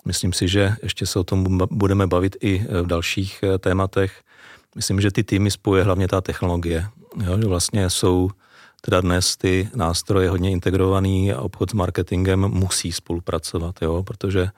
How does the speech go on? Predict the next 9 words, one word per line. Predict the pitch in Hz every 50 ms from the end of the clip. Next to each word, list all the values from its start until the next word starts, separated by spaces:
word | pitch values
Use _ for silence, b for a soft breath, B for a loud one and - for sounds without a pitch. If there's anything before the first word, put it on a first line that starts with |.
| B B B B B B B B B B
a | 113
přispěl | - - 117 - - 110 98
k | 95 -
tomu | - 92 92
možná | 92 90 85 98 90 92
i | 95
trochu | - 98 87 - - 90
ten | - 98 98 -
covid, | 87 82 82 85 87 - -